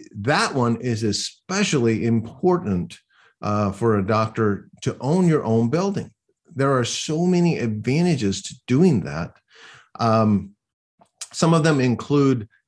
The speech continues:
the, the tax ramifications, uh, that happen. Um, you get, uh, depreciation, you know, you own a business that could use write-offs for things that can be used for that business.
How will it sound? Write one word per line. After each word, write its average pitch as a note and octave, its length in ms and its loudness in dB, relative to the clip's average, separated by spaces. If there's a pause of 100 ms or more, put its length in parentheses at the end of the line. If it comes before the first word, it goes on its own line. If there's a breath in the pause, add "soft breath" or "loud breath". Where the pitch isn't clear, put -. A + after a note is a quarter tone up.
the, A2+ 460 0
the A2+ 140 0
tax E3 340 -2
ramifications, A#2 1040 -2
uh, G#2 520 2
that G2 180 -2
happen. A2 580 -2
Um, F#2 640 0
you G#2 180 0
get, G2 380 0
uh, E2+ 480 -2 (360 soft breath)
depreciation, G2 1040 0
you F#2+ 100 -6
know, F2+ 300 -4 (220 loud breath)
you G#2+ 180 -2
own C#3+ 260 4
a A#2+ 60 4
business A#2 800 0
that G#2+ 200 -6 (220)
could A2 400 0 (280)
use B2 580 2
write-offs A2 880 0
for G2 140 -4
things G#2+ 480 2
that G2 180 -2
can G2+ 140 0
be F#2+ 80 0
used F#2+ 300 2
for G2 100 0
that F2+ 300 -2
business. F#2 520 -4